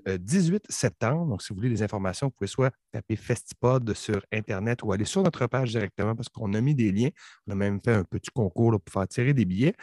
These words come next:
Et je vais plugger un autre projet aussi parce que ça aussi, on arrive à la fin de la saison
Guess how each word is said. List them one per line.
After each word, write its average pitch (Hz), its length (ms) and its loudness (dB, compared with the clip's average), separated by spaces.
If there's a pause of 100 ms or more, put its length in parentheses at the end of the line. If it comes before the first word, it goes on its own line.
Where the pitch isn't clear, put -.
(280)
Et 262 180 10
je 202 60 8
vais 160 80 8
plugger 180 240 4
un 202 160 6
autre 285 180 4
projet 175 320 4
aussi - 220 -2
parce 175 120 -2
que - 120 -10
ça - 180 2
aussi, 269 380 6 (260)
on 127 80 2
arrive 139 200 4
à 165 60 6
la 131 80 6
fin - 140 2
de 175 60 4
la 147 60 4
saison 131 380 -2